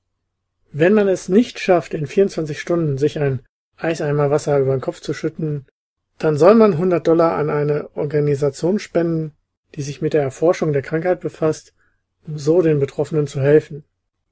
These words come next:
Natürlich darf man auch etwas spenden, wenn man sich den Eiswassereimer über den Kopf schüttet, muss es dann aber nicht tun. Der U-S-Präsident Obama hat, ähm, auch eine Herausforderung bekommen,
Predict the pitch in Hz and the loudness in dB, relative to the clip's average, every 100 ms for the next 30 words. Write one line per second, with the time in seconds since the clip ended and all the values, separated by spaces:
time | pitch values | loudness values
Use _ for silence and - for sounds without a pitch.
0 | _ 165 147 143 185 208 156 160 160 156 | _ -4 -2 4 8 8 8 4 2 0
1 | 165 165 156 151 - 151 156 156 143 147 | 0 2 2 0 -2 -2 0 0 0 0
2 | 147 139 143 - 143 131 - _ _ 190 | 0 -2 -4 -2 -2 -2 -8 _ _ -2
3 | 170 190 160 151 156 143 143 143 139 135 | -2 0 -2 -2 -4 -2 0 2 2 0
4 | 135 147 - 151 - 147 - _ _ _ | -2 -6 -6 -14 -10 -12 -12 _ _ _
5 | _ _ _ _ - 147 143 135 - 147 | _ _ _ _ -4 -4 -2 -8 -10 -8
6 | 135 139 135 - - 143 147 _ _ _ | -6 -6 -8 -12 -10 -10 -10 _ _ _
7 | _ _ - 165 190 175 196 - - 190 | _ _ 0 4 4 4 4 0 -2 0
8 | 170 170 165 156 135 175 262 247 226 202 | 4 4 4 2 4 6 6 6 6 4
9 | 165 170 - 196 156 147 143 160 - 208 | 0 -4 -6 -4 0 0 0 0 2 2
10 | 196 170 156 165 165 165 160 160 147 - | 2 2 2 2 2 2 2 2 0 0
11 | 151 147 139 | -2 -2 -6